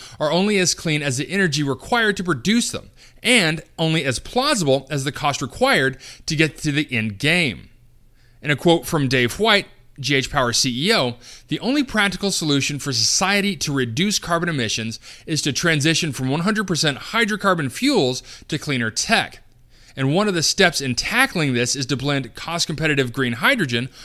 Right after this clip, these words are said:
with hydrocarbons and ramp up the hydrogen content whenever possible.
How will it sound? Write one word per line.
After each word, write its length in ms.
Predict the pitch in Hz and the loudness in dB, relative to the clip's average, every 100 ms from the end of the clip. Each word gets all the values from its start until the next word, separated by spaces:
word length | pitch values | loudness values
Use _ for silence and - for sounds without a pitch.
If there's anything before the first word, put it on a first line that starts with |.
| - - | -12 2
with 360 | 202 247 - | 4 4 2
hydrocarbons 720 | 175 233 214 135 123 113 135 | 2 4 4 2 2 2 0
and 240 | 127 123 117 | -4 -4 -2
ramp 280 | 175 214 165 | 0 2 0
up 160 | 147 | 0
the 100 | 156 | -4
hydrogen 400 | 127 143 120 120 | -2 -2 -2 -6
content 520 | - 233 254 - 117 - - - | -4 -2 -2 -2 -6 -8 -20 -6
whenever 340 | 151 139 107 110 | 0 2 0 -4
possible. 720 | - 151 156 - 101 71 | 0 2 2 0 -4 -10